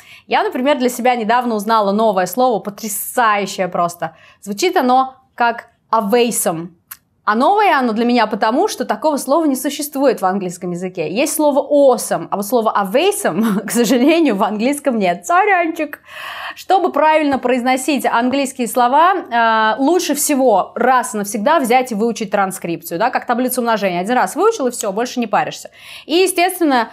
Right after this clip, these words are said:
мониторить какие-то закономерности. Я знаю, что в английском, и ты знаешь, что в английском очень много всяких исключений из правил, но всё-таки знакоме-, закономерности и правила чтения тоже есть. И одно из них как раз вот в этом слове awesome.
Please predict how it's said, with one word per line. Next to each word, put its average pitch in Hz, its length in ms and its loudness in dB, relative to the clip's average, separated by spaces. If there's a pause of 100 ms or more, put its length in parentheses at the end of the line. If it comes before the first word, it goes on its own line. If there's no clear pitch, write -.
(140)
мониторить 269 640 2
какие-то 262 480 0
закономерности. 220 1000 2
Я 214 140 4
знаю, 311 180 2
что 320 140 -2
в 262 40 2
английском, 254 520 0
и 208 40 -2
ты 262 180 0
знаешь, 214 300 2
что 214 100 -6
в 208 40 2
английском 247 360 0
очень 247 240 0
много 220 240 0
всяких 185 300 -4
исключений 202 480 -2
из 190 80 -6
правил, 349 320 2
но 226 100 -2
всё-таки 294 340 0
знакоме-, 214 460 -2
закономерности 233 720 0
и 214 40 -6
правила 208 320 -2
чтения 320 400 0
тоже 240 320 0
есть. 180 340 -6
И 185 40 -2
одно 202 240 0
из 302 120 -2
них 359 160 2
как 226 200 0
раз 269 220 -2
вот 220 180 -4
в 202 60 -4 (100)
этом 214 120 -8
слове 220 400 -4
awesome. 180 580 -4